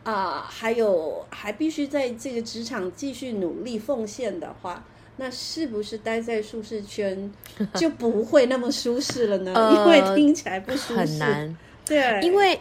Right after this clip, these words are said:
Speaker 2: 因为像有一些老师，他们虽然在舒适圈，
Speaker 1: 嗯。
Speaker 2: 但是他们也是很认真。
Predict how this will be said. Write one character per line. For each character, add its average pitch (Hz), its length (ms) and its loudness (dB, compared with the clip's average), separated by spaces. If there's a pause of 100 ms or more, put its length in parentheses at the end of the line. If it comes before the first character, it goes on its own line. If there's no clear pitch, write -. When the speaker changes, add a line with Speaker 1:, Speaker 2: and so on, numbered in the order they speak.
Speaker 2:
因 349 160 0
为 370 180 4
像 339 380 0
有 185 140 4
一 - 20 4
些 277 160 2
老 175 180 4
师， 202 200 -4
他 254 100 -2
们 262 140 -2
虽 254 120 0
然 220 120 0
在 208 120 -2
舒 202 220 -4
适 190 240 -6
圈， 160 540 -2
Speaker 1:
嗯。 269 200 -4
Speaker 2:
但 339 120 2
是 330 100 -2
他 302 180 2
们 254 140 0
也 160 80 2
是 196 140 0
很 139 120 0
认 139 220 0
真。 131 340 -4